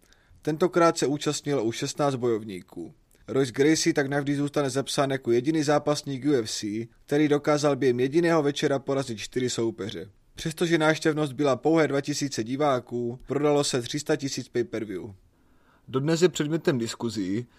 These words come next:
zda byl původní záměr udělat z U F C sérii turnajů, která pokračuje až dodnes. Nicméně Dana White i bratři Fertitové se shodli, že U F C,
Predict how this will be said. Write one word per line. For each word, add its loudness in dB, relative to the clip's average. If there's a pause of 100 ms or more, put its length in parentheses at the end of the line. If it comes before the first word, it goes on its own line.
(200)
zda -2
byl 4
původní 0
záměr 4
udělat 0
z -6
U 2
F 0
C -4
sérii 2
turnajů, -2 (260)
která 4
pokračuje 0
až 0
dodnes. -6 (580)
Nicméně 0
Dana 4
White 4
i -6
bratři -2
Fertitové -2
se -4
shodli, -6 (400)
že -2
U 4
F 4
C, -4